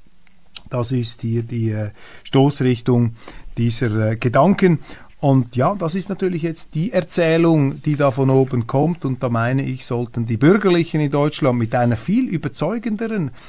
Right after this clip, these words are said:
auch schöneren, Hollywood-reiferen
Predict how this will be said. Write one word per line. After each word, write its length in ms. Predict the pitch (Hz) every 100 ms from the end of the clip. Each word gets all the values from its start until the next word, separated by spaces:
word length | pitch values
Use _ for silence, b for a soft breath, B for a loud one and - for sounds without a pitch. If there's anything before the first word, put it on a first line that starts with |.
| B -
auch 240 | 127 -
schöneren, 580 | - 147 208 196 160 110
Hollywood-reiferen 1120 | 151 208 208 190 170 156 160 156 156 147 139